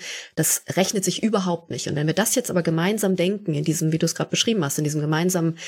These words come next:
Buch, in dieser gemeinsamen Buchführung, dann müssen wir dieses rein raus von Rechnungen gar nicht mehr tun, weil alle Knoten wissen ja zu jeder Zeit, wie balancieren wir die Buchwerte wieder aus. Und sie sind in Echtzeit ausbalanciert.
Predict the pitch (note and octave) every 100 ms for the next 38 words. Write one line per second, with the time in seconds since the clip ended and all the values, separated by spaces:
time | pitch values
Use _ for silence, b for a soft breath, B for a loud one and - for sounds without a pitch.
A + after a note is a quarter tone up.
0 | B B - A3+ B3 - D#3+ E3 D#3+ D#3+
1 | E3 E3 G3+ G3 F3+ E3 D#3+ B B B
2 | E3 F#3 A3 F#3 F3 - E3+ A3 E3+ F3+
3 | A3+ - E3+ E3 F#3 G3 F3 D#3 F3+ F#3
4 | E3 - A#3 D#3 C#3+ C#3+ - - F3 F#3+
5 | F#3 - F#3+ G3 F3+ F#3+ G#3 F3+ F#3 F#3
6 | F3 E3+ - E3 F#3+ - B B B -
7 | F#3 F#3 F3+ E3+ - G3+ F#3 F3 D#3+ G#3
8 | - F3+ F3 E3 E3+ - C#3+ - - D#3+
9 | D#3+ G#3+ G#3 - - G3 - F#3 D#3 D#3+
10 | F3+ - C3+ D3 - G2+ -